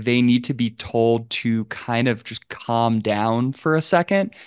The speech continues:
and to continue training, but to not just bash themselves, you know, into a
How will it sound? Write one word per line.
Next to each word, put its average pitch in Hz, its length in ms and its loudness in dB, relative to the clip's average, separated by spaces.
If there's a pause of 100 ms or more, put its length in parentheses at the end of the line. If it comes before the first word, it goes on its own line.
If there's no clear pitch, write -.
(180)
and 113 200 0
to 120 100 -6
continue 120 640 0
training, 120 480 -2
but 123 140 -2
to 113 80 -8
not 113 180 -2
just - 240 -10
bash 107 300 0
themselves, 107 720 -2
you 110 80 -4
know, 90 120 -2
into 107 140 -6
a - 60 -8